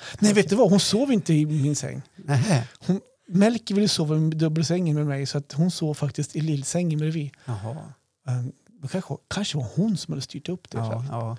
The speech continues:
Speaker 2: För att mitt lag vann ju.
Speaker 1: Tänker fan inte ligga bredvid den här
Speaker 2: Nej.
Speaker 1: karlsloken.
Speaker 2: För att jag, mitt lag vann ju.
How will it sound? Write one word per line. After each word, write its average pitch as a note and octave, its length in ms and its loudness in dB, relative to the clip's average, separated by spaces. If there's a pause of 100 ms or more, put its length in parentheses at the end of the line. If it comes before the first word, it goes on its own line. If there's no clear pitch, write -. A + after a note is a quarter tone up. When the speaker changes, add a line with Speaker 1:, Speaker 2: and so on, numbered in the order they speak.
(300)
Speaker 2:
För F3+ 100 4
att F#3 160 2
mitt G3+ 280 4
lag - 180 6
vann F3 240 4
ju. - 220 -10
Speaker 1:
Tänker A#2+ 220 -6
fan A#2+ 260 0
inte A2 140 -4
ligga A2+ 240 -2
bredvid A2+ 220 -2
den G#2 80 -6
här G2 160 -6
Speaker 2:
Nej. - 160 -6
Speaker 1:
karlsloken. G#2 480 -12
Speaker 2:
För - 120 -2
att C#3+ 80 -2
jag, E3 280 8
mitt E3 200 2
lag D3 220 0
vann D#3+ 240 6
ju. - 100 -6